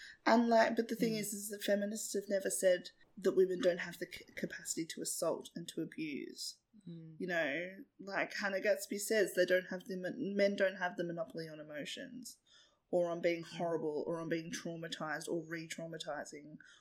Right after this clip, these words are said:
Speaker 1: or causing harm. Like, of course we can. And that's not what, you know, the feminist <laughs> movement is about, is, like, it makes it difficult for us to have open and honest conversations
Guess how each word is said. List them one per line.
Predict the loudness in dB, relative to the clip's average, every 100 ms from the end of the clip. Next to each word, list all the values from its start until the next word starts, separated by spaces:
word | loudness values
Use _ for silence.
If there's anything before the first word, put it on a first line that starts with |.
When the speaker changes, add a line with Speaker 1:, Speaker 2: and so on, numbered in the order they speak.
| _ 0
Speaker 1:
or | 0 0
causing | -2 -2 -2 -8 -8
harm. | -6 -4 -4 -4 -10 -12 _ _ _ _ _ -12
Like, | -8
of | -8
course | -6 0 0 0 -4
we | -6
can. | -6 -4 -2
And | 0 0
that's | 0 0
not | 0 0
what, | 0 -4 -6 -12
you | -6
know, | -6 -4
the | -4
feminist | -4 -4 -8 -2
<laughs> |
movement | -2 0 0 0
is | -2
about, | 2 4 6 6 6
is, | 2
like, | 0 0 0 -8 _ _ _ _ _ 0
it | 2 4
makes | 2 2 0
it | 4
difficult | 4 4 2 2 0 0 -6 -8 _ _ _ _ _ _ _ _ _ _ 2
for | 8 8
us | 8
to | 2
have | 2 4 10
open | 10 10
and | -4 -4
honest | -4 -4 -4
conversations | -4 -2 -2 -2 -2 -2 -2 -4